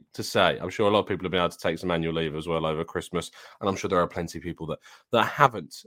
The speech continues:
Um, but, uh, yeah, I, I rarely get time off, it feels like. Uh, you know, when you go from teaching where you had thirteen weeks off a year, which certainly teachers deserve,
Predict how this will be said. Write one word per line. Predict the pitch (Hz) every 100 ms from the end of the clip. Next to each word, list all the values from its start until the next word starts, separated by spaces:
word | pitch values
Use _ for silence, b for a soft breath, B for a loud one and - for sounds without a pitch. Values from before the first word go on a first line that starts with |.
| _
Um, | 92 98 98 90 87 _ _
but, | 101 90 - -
uh, | 101 92
yeah, | 101 101
I, | 120 120 b b b
I | 135
rarely | 147 170 175 165
get | 143 135 -
time | 135 127 117
off, | 95 - - -
it | 107 98
feels | - 101 95 -
like. | 85 76 -
Uh, | 226 98 95 98
you | 101
know, | 95
when | 92 123
you | 127
go | 127 127
from | 127 123
teaching | 120 147 139 117 92
where | 95
you | 95 90
had | 98 -
thirteen | 104 98 - 98 92
weeks | 92 80 92
off | -
a |
year, | 92 92 82
which | 82 - _ _ _ _
certainly | - 104 82 87
teachers | 92 76 78
deserve, | - 82 95 76